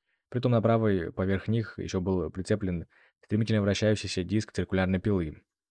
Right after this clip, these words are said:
Голова у конструкции, правда, подкачала. На плечах покоилось нечто вроде парты с пюпитром,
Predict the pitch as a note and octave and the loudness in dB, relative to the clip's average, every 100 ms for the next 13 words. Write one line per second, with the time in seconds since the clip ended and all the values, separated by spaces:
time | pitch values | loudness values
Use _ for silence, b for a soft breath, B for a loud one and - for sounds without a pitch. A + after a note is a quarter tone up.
0 | _ - F#2 B2 C#3 A2 B2 A#2 A2 G#2 | _ -2 2 4 4 0 -2 -4 -2 0
1 | G#2 G2+ G2 G2 B2+ - B2 F#2+ D#2+ D2+ | 2 2 2 0 -2 -4 -2 -2 -2 -6
2 | - _ _ _ _ _ - G#2+ A#2 C#3+ | -12 _ _ _ _ _ -4 0 2 2
3 | B2 G2 G#2 G2 - A2+ - F#2+ F#2+ F2+ | 0 0 2 2 2 -2 0 0 2 0
4 | F2 E2 - G2 - F2+ E2+ D#2 E2+ - | -2 -2 -2 -2 -2 -4 -4 -6 -10 -8
5 | - B2 F2+ - D#2+ D#2 | -6 -4 -4 -6 -8 -8